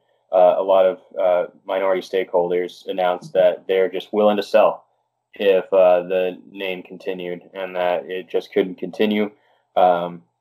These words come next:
so if they wanted to stay with the team, they were gonna have to change the name. And I guess it was, like, not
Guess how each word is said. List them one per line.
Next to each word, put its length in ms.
so 200
if 100
they 100
wanted 240
to 60
stay 180
with 120
the 80
team, 500
they 320
were 340
gonna 460
have 220
to 180
change 320
the 60
name. 120
And 80
I 80
guess 320
it 100
was, 260
like, 200
not 540